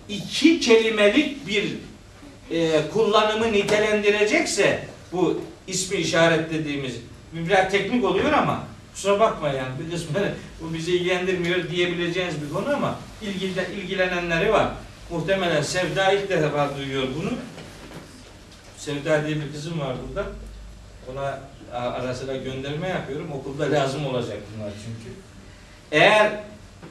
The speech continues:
yani izafetli bir kullanımı ismi işaret nitelendirecekse ismi işaret dediğimiz şu edat kelimenin başında değil sonunda kullanılır. Kuraldır bu Arapçada.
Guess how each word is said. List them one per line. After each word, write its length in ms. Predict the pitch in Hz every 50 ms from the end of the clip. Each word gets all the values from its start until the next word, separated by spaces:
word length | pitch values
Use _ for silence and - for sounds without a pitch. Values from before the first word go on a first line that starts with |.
| - -
yani 480 | 147 156 165 165 165 165 151 131 127 123 - - - - - - -
izafetli 1040 | 170 156 147 - 196 196 196 185 - 208 214 208 - - - - 247 247 254 247 -
bir 220 | 190 175 - - - - - - - - -
kullanımı 640 | 180 185 180 180 190 185 185 185 185 185 196 202 160 143 - - - - - - - - - - - - - - -
ismi 340 | 180 190 180 - - 220 233
işaret 760 | 226 196 185 147 - 190 180 180 175 185 170 - - - - - - - - -
nitelendirecekse 1400 | 147 175 170 185 190 190 196 196 196 190 190 190 196 196 190 - 294 320 - - - 196 190 240 262 254 - - - - - - - - - -
ismi 340 | 214 - - - - 285 262
işaret 540 | 247 - 233 226 208 202 202 196 - -
dediğimiz 480 | 190 185 180 175 175 170 156 143 - -
şu 80 | 254 262
edat 460 | - 226 - - 202 - - - - - - - - - - - - - - -
kelimenin 600 | 190 202 208 226 226 220 220 220 202 180 165 147
başında 560 | 190 202 196 - 214 220 214 214 220 214 208
değil 260 | 254 285 320 339 -
sonunda 640 | - - - 196 202 202 202 208 202 202 214 214 - 160
kullanılır. 400 | 156 139 120 110 95 87 85 - - - - - - - - - - -
Kuraldır 680 | - - 208 214 - 220 233 226 214 175 170 151 131 123
bu 120 | 135 135
Arapçada. 420 | 131 127 123 113 - - - 98